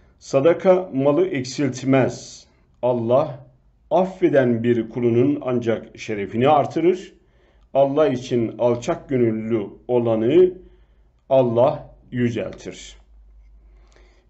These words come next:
Evet, bu hadiste üç şey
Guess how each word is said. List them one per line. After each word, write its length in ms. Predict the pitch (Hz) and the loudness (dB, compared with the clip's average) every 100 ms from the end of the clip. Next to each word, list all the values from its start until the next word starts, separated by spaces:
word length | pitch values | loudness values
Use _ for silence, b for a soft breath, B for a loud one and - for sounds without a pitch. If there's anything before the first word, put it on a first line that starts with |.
| 165 | 2
Evet, 380 | 190 190 - - 135 | 2 2 -6 -16 -8
bu 400 | 165 185 - - | 0 0 0 -4
hadiste 800 | 123 156 214 - - 113 139 135 - _ _ _ _ _ | -4 -2 -2 -6 -2 -2 -2 -10 -20 _ _ _ _ _
üç 240 | 185 180 - | -8 -6 -4
şey 260 | 110 - | -4 -4